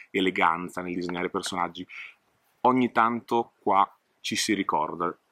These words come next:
di quanto è bravo, proprio ci sono delle, delle scene che spiccano e ti fanno tornare indietro di un paio di pagine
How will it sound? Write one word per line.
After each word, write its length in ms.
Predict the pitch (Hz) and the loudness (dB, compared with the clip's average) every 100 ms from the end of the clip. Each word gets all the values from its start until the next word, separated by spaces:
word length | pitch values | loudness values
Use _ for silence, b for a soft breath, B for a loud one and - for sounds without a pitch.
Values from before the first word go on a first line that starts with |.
| _ | _
di 140 | - 92 | -10 -6
quanto 340 | - 87 82 | -4 -4 -4
è 20 | |
bravo, 260 | 85 78 80 | -2 0 -2
proprio 220 | - 95 | -4 -6
ci 80 | 92 | -4
sono 160 | 101 98 | -2 -2
delle, 160 | 98 | -2
delle 200 | - 101 | -2 -2
scene 200 | 95 123 | 0 -2
che 120 | 113 - | -4 -6
spiccano 680 | - - - - 95 98 _ _ | -6 -8 -8 -2 -2 -4 _ _
e 80 | - | -6
ti 80 | - | 0
fanno 180 | 147 90 | 0 0
tornare 360 | 95 95 85 | 2 2 2
indietro 340 | 85 98 90 87 | 0 0 0 -2
di 80 | |
un 100 | 90 | -4
paio 160 | 87 104 | -2 -2
di 80 | 95 | 2
pagine 540 | 107 107 110 113 117 | 2 2 0 -2 -4